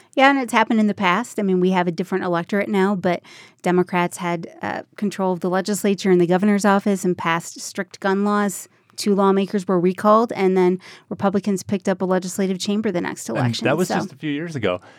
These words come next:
Speaker 2: I mean, my thought is just, like, we've seen massive reorientations throughout U S history of parties and regions, and it's totally not impossible. Although, I don't know, maybe we do become more of, like, a, just a permanent blue state, but I, I think that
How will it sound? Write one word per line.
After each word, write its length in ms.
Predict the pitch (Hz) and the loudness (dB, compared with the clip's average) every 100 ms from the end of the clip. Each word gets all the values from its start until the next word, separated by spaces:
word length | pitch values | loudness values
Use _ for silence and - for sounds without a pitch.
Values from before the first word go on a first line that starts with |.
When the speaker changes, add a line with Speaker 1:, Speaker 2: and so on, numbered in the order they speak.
| - | -10
Speaker 2:
I 60 | 147 | -2
mean, 160 | 175 190 | 0 2
my 140 | 240 | 2
thought 240 | 240 214 | 2 4
is 140 | 143 117 | 4 4
just, 200 | 123 - | 2 2
like, 160 | 107 | -2
we've 220 | 104 127 120 | 0 0 -2
seen 500 | - 156 160 123 107 | -4 0 2 2 2
massive 600 | 107 117 - 120 98 - | 4 2 2 -2 -2 -10
reorientations 920 | 107 113 113 107 101 113 113 113 107 | -2 2 4 2 0 -2 -4 -2 -6
throughout 360 | - 147 185 196 | -6 -2 0 2
U 120 | 107 | 2
S 140 | 98 117 | 2 0
history 440 | 104 - 110 107 | -4 -4 -2 0
of 200 | 98 95 - _ _ _ _ | 0 -4 -16 _ _ _ _
parties 540 | - 139 139 131 127 110 | 4 6 6 4 4 2
and 160 | 98 | 0
regions, 540 | 101 127 113 123 120 120 | 2 2 2 2 2 0
and 160 | 131 | 0
it's 160 | 127 127 | 0 -2
totally 400 | - 156 160 127 | -4 -2 0 0
not 320 | 104 104 107 | 0 0 0
impossible. 720 | 101 107 104 - 95 87 - - - | -2 0 0 0 -8 -10 -10 -14 -2
Although, 540 | 123 120 123 113 110 - _ _ _ _ _ _ - | 2 4 6 4 2 -4 _ _ _ _ _ _ -4
I 100 | 127 | -2
don't 100 | 120 | 0
know, 180 | 101 104 - | 0 -4 -2
maybe 220 | 113 113 | 0 2
we 120 | 110 110 | 2 2
do 160 | 117 | 2
become 340 | 110 107 107 101 | 0 -2 -2 0
more 280 | 101 101 101 | 2 4 2
of, 140 | 98 | 2
like, 180 | 101 107 | -2 -4
a, 60 | |
just 180 | 92 - | -8 -6
a 40 | - | -6
permanent 460 | - 101 104 107 | -4 -2 -2 -6
blue 220 | 107 107 | -6 -6
state, 400 | 104 - 104 104 | -4 -2 -2 -2
but 180 | 113 113 | -2 -2
I, 220 | 131 131 | 0 0
I 40 | 147 | 2
think 180 | 165 131 | 0 0
that 180 | 117 | 0